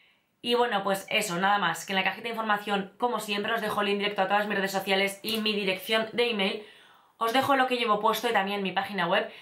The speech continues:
Espero que aquí abajo en comentarios me digáis qué cosas os gustan más de iHerb.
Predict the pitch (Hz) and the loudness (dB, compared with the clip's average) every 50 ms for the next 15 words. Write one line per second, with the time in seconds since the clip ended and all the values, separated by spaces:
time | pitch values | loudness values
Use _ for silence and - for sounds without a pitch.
0 | - - - 202 - 233 254 262 269 254 254 254 240 240 240 247 247 240 240 220 | -14 -8 -8 -4 -2 0 0 2 2 2 2 2 2 2 2 0 0 0 0 0
1 | 214 202 202 208 214 208 202 196 190 190 185 196 202 202 - - 220 220 226 220 | 2 2 2 2 0 -2 -2 0 0 2 2 0 0 -2 -4 -4 -2 -2 -2 -2
2 | 220 202 190 180 185 202 - 214 196 196 190 196 185 190 185 170 170 165 170 175 | -2 -4 -6 -6 -6 -4 0 0 2 2 2 2 2 0 0 0 0 0 0 0
3 | - 170 | 0 0